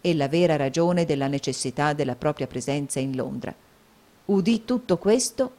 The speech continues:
e dell'altro. Udì derise le sofferenze della sorella e la sua virtuosa condotta beffeggiata e brutalmente interpretata.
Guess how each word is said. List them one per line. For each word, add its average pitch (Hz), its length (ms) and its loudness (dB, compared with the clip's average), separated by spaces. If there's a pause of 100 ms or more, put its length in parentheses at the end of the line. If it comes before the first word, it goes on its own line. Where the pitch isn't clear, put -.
e 190 140 2
dell'altro. 165 640 -2 (440)
Udì 240 380 4
derise 226 540 4
le 208 100 4
sofferenze 196 600 0
della 175 180 2
sorella 151 480 0 (240)
e 185 100 0
la 170 120 2
sua 233 160 0
virtuosa 185 460 0
condotta 165 580 -2
beffeggiata 175 880 0
e 180 80 4
brutalmente 202 760 2
interpretata. 175 920 -2